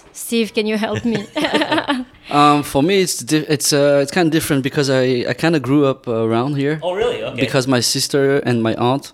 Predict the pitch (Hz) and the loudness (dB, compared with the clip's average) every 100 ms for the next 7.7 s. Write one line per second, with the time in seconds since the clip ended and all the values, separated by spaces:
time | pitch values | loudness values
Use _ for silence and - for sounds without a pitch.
0 | - - 110 110 110 110 - 120 113 117 | -14 -6 -4 -2 -2 -4 -6 -4 -2 -2
1 | 110 113 131 151 120 110 - 113 104 107 | -2 -2 0 0 -2 -2 -2 0 2 2
2 | 135 156 120 110 110 113 110 127 127 110 | 0 -2 -2 0 2 0 2 0 0 -2
3 | 131 127 127 156 180 - 107 117 120 - | -2 -2 -2 -4 -6 -10 -8 -6 -8 -10
4 | - - 113 110 123 - 123 131 131 135 | -12 -4 0 0 0 -2 -2 0 0 0
5 | 135 127 120 117 113 113 113 110 - 127 | -2 -4 -2 -2 0 0 -2 -6 -4 -2
6 | 123 117 127 143 165 - _ 113 110 123 | 0 0 -2 -4 -8 -18 _ -10 -4 0
7 | 117 98 - 139 143 - | 0 0 0 0 0 -8